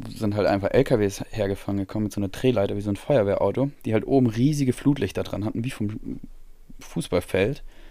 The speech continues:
und haben das ganze Ding wieder taghell gemacht. Also wir haben da in so einer Realschule war das da, so eine leerstehende Realschule, da wurde das gedreht. Und dann war das da halt nachts um vier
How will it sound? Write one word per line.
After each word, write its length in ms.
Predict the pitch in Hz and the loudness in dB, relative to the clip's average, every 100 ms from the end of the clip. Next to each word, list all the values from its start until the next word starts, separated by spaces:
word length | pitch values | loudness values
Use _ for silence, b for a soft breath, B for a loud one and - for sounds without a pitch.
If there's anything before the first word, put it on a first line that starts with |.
| b b b b b - | b b b b b -4
und 140 | 110 113 | 0 4
haben 100 | 98 | 4
das 100 | - | 4
ganze 220 | 113 120 | 2 2
Ding 160 | 117 113 | 2 4
wieder 160 | 110 | 2
taghell 400 | - 120 - 117 | 2 -2 2 2
gemacht. 380 | 95 85 - - - - - | 2 -2 -8 -16 -18 -18 -10
Also 140 | 98 | -4
wir 40 | 101 | 0
haben 100 | 98 | 2
da 100 | 95 | 2
in 100 | 98 | 2
so 60 | |
einer 320 | 98 95 95 - | 0 0 -2 -6
Realschule 800 | 95 92 90 110 - 131 120 113 | -8 -2 2 2 0 -2 0 0
war 140 | 113 | 0
das 160 | 117 - | -2 -4
da, 200 | 113 110 | -4 -2
so 60 | |
eine 120 | 104 95 | -2 -2
leerstehende 440 | 101 104 98 98 | -4 -4 -4 -4
Realschule, 440 | 95 104 - 110 | -2 -4 -6 -6
da 160 | 101 98 | -4 -2
wurde 140 | 95 | -2
das 140 | 98 - | -2 -4
gedreht. 460 | 95 - 101 127 - B B B B B B | -6 -2 -2 -2 -10 B B B B B B
Und 80 | 98 | -2
dann 100 | 92 | 2
war 100 | 98 | 4
das 140 | 95 | 4
da 200 | 95 95 | 6 6
halt 180 | 98 - | 6 0
nachts 300 | 95 98 - | 0 -2 -2
um 100 | 92 | -4
vier 600 | 95 - 113 113 123 156 | -4 -6 2 4 6 2